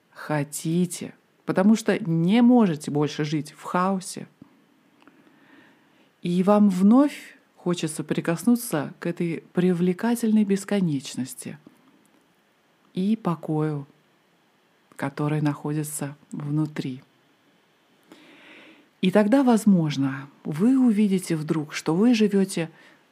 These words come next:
новой жизнью, наполненной счастьем.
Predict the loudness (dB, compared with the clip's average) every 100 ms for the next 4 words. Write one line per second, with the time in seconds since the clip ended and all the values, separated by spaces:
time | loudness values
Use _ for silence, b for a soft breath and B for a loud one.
0 | _ _ _ -4 0 2 4 2 2 -2
1 | -2 -6 -6 -8 -8 -16 _ _ _ _
2 | -4 -4 -2 0 0 0 -2 -4 -4 -4
3 | -6 -12 -14